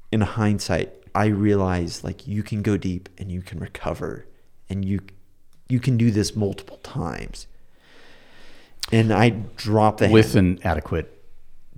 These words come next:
Speaker 2: base.
Speaker 1: Yes, with it. <laughs> Yes, with a very large volume of, and so I drop the hammer and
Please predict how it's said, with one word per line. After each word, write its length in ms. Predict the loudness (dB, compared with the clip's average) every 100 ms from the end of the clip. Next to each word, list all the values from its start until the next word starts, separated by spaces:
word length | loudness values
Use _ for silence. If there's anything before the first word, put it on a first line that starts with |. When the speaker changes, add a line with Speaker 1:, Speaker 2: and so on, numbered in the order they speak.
| -20 -18 -10 -4
Speaker 2:
base. 500 | -4 -4 -10 -12 -12 -12 -10 -8 -8
Speaker 1:
Yes, 240 | -6 -4
with 180 | -4 -2
it. 720 | -2 2 6 6 6 2 -2
<laughs> 20 |
Yes, 340 | -4 -4 -4 -10 -4
with 260 | 0 2 4
a 80 |
very 540 | 2 2 4 4 4 2
large 560 | 0 -2 -2 -4 -6
volume 800 | -6 -6 -4 -4 -6 -6 -6 -6 -8 -12 -14 -14 -14 -14 -14 -4 0
of, 220 | 2 0 -2
and 600 | 2 6 8 8 6 2 -8 -20 _ -20 -20 -10
so 340 | 0 6 8 8
I 100 | 4
drop 300 | 6 4 4
the 100 | 0
hammer 400 | -2 -6 -8 -12 -6
and 300 | -2 -2 -4